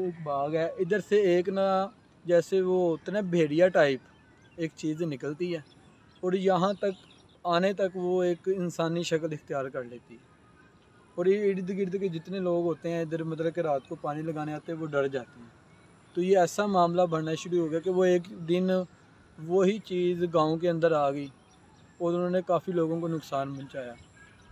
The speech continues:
तो अब मैं वही देखने आया, क्योंकि ये कोई जानवर है या कोई बाहर वाला, मतलब कोई जिन्नात का ही कोई किस्म है। तो अभी मैं आपको location दिखाता हूँ, बिल्कुल छोटी सी location है,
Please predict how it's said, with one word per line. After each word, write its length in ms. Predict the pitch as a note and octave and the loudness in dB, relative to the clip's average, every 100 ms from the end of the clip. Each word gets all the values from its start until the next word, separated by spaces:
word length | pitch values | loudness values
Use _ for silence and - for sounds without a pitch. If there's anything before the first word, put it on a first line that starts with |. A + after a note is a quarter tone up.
| - | -6
तो 120 | F3+ | 2
अब 100 | F#3 | 2
मैं 120 | F#3+ F#3+ | 4 2
वही 240 | F#3 G3 | 4 4
देखने 320 | F#3+ F3+ F#3 | 4 2 2
आया, 80 | F#3 | -2
क्योंकि 200 | F#3+ F#3+ | -2 -4
ये 140 | F#3+ | 0
कोई 180 | F#3+ G3 | 0 0
जानवर 480 | D#3 D3 C#3+ D#3 F3 | 2 2 2 2 2
है 420 | D#3 D#3 D#3+ D#3 | 4 2 2 0
या 160 | D#3 D#3 | 0 -2
कोई 240 | D3+ D#3 | -2 -6
बाहर 380 | D3 C#3 B2+ D3+ | -4 -4 -2 -4
वाला, 180 | D#3+ D#3 | -4 -4
मतलब 280 | D#3 D3 D3+ | -6 -8 -8
कोई 100 | D3+ | -6
जिन्नात 440 | C#3+ C#3 C3+ C#3 - | -6 -4 -2 -4 -2
का 80 | E3+ | 0
ही 340 | E3+ E3 D#3+ E3+ | 0 -2 -8 -6
कोई 100 | E3 | -6
किस्म 380 | E3 D3 D3+ C#3+ | -6 -6 -6 -6
है। 60 | C#3 - - - - - - - - | -10 -18 -20 -20 -20 -20 -20 -20 -20
तो 500 | D3+ D3 C#3+ C#3+ D3 D#3 | -16 -14 -12 -12 -10 -8
अभी 160 | D#3 | -4
मैं 120 | F#3 | 0
आपको 240 | F3 - F3 | 0 -2 -6
location 360 | E3+ D#3 F3+ | -6 -6 -6
दिखाता 340 | F3 D#3 D#3 F#3 | -4 -4 -6 -4
हूँ, 80 | F#3+ | -2
बिल्कुल 240 | A#3 B3 | -2 -2
छोटी 280 | G3+ F#3 G3 | -2 -2 -4
सी 100 | A3+ | -8
location 380 | G#3+ F3 - | -6 -8 -6
है, 140 | F#3+ | -8